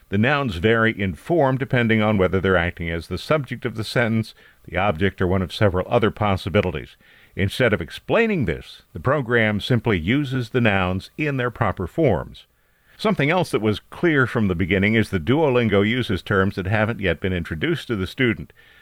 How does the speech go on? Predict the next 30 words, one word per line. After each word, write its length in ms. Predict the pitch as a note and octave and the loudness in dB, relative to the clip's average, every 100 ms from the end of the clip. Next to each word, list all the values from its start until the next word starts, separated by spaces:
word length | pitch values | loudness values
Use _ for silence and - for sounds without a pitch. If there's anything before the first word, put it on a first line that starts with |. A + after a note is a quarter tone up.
| - | -8
These 240 | D3 G#3 | -2 -2
become 380 | - F3+ D#3+ C3+ - | -2 -4 -2 -4 -6
clear 400 | - G3 A#2 G#2 | -4 0 4 4
in 120 | G2 | 2
context. 800 | - D3 C#3 A#2 G#2+ E2 - - _ _ _ - | 0 0 2 2 0 -2 -6 -20 _ _ _ -10
I 60 | - | -6
remembered 400 | B2+ D3+ C#3 G#2 | -2 -2 0 2
enough 240 | G#2 B2 | 2 0
from 140 | G#2 | 0
my 100 | F#2+ | 0
classes 500 | E2+ - A#2 G#2 F#2 | 0 0 0 0 -2
thirty 280 | - A2 F2 | -2 -2 0
years 280 | F2 B2+ - | 2 2 2
ago 300 | F#2 F2 F#2+ | -2 0 -2
to 240 | - F#2 | -2 -2
recognize 720 | F2 A2 A2+ G2 F#2+ F#2 F2 D#2 | 0 -2 -2 0 2 2 0 -4
jest 640 | D#2 E2+ A#2 A2 - - | -6 0 0 0 -4 -12
as 320 | F2 F2 F2+ | -8 -6 -6
the 120 | F2 | -6
third-person 580 | E2 A2 E2+ G2 - F#2 | 0 0 0 -4 -4 -6
singular 360 | - A2+ G2 F2+ | -2 0 0 -2
verb 260 | F2 D#2+ | -4 -6
for 200 | - - | -10 -8
eat. 280 | C3 A2 A2 - _ _ - _ _ - | -2 -2 -4 -12 _ _ -20 _ _ -4
When 180 | C3 | -2
I 140 | C3 A#2 | 0 -2
didn't 440 | F2+ F#3 G3 C#3 | 0 0 0 -2
remember 460 | A2 A2 G#2+ F#2+ F2 | 2 2 4 2 0
a 60 | |
word, 420 | E2+ F#2+ D#2+ B2 | 0 0 -2 -6